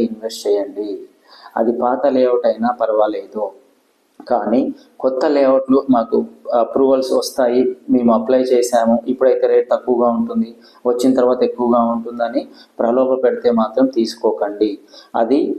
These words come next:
రా-, అప్రూవ్ రావచ్చు, రాకపోవచ్చు. ఎందుకంటే ఇప్పుడు ప్రజెంట్ గవర్నమెంట్ ఎఫ్సిడిఏ, ఫ్యూచర్ సిటీ డెవలప్‌మెంట్ అథారిటీని ఫామ్ చేస్తుంది. అలాగే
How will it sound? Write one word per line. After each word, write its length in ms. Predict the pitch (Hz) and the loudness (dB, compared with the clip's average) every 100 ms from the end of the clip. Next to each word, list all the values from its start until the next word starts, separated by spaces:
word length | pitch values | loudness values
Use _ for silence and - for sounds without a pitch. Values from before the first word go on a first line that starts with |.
| - - 110 | -8 -4 -2
రా-, 300 | 110 - - 117 | -2 -4 -4 -4
అప్రూవ్ 340 | - 143 139 - - 117 | 0 0 0 -4 -4 0
రావచ్చు, 440 | 113 131 131 - 156 117 | 2 2 0 -2 -2 -2
రాకపోవచ్చు. 640 | 113 117 113 110 110 113 104 | -2 -4 0 0 0 0 2
ఎందుకంటే 500 | 120 127 131 120 120 135 120 | 4 2 0 -2 -2 -2 -2
ఇప్పుడు 300 | - 127 143 - - | -2 -2 -2 -4 -4
ప్రజెంట్ 420 | 117 117 131 131 123 | -2 2 2 0 2
గవర్నమెంట్ 560 | 117 113 117 113 - 131 143 160 | 2 2 2 0 -2 -2 0 0
ఎఫ్సిడిఏ, 540 | - 135 131 117 113 110 | 0 0 2 2 2 2
ఫ్యూచర్ 320 | 123 117 131 127 | 0 0 -2 -2
సిటీ 200 | 120 117 | -4 0
డెవలప్‌మెంట్ 460 | 113 113 113 113 110 | 2 2 -2 -2 -2
అథారిటీని 500 | - 110 113 117 117 117 | 0 2 2 2 0 0
ఫామ్ 200 | 107 - 107 | -6 -4 -6
చేస్తుంది. 440 | 107 113 110 123 - - - - - | -4 -2 0 0 -2 -12 -20 -18 -6
అలాగే 340 | 113 120 123 | -2 0 0